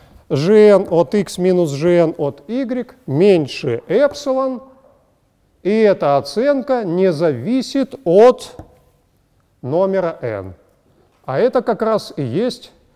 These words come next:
равностепенная непрерывность. Так? Всё, давайте, э,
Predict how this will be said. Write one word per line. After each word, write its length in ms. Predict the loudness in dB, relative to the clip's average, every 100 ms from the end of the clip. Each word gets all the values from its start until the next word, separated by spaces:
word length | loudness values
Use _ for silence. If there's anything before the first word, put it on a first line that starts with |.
| _ -8
равностепенная 1300 | -2 -2 0 -4 -6 -12 -4 -2 0 0 -2 -4 -8 _ _ _
непрерывность. 920 | -6 -4 -2 -2 -2 -4 -8 -12 -12
Так? 300 | -4 -4 -4 -14 _ _ _ _ _ _ _ _ _ _ _
Всё, 300 | -4 -2 0
давайте, 680 | 0 0 -2 -2 -2 -2
э, 640 | -6 -8 -6 -4 -2 -4